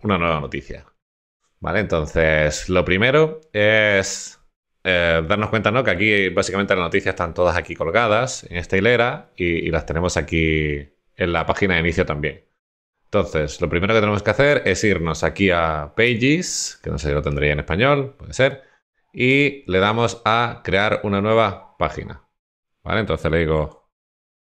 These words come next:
nueva noticia, ¿vale? Le voy a poner un, un nombre así un poco,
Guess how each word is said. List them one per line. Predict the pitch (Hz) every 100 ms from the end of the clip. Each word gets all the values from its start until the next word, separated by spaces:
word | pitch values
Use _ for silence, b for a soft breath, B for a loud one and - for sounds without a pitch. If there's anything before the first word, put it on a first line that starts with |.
| _ _
nueva | 92 92 95 87
noticia, | 76 - - -
¿vale? | 101
Le | 92
voy | 73
a |
poner | 73 78
un, | 76 73 73 71 71 - - _ _ _ _ _ _ _ _ _ b b b b _ _ _ _ _ -
un | 117
nombre | 120 104 101
así | 107
un | 98
poco, | 80 87 85 85 82 80 78 82 80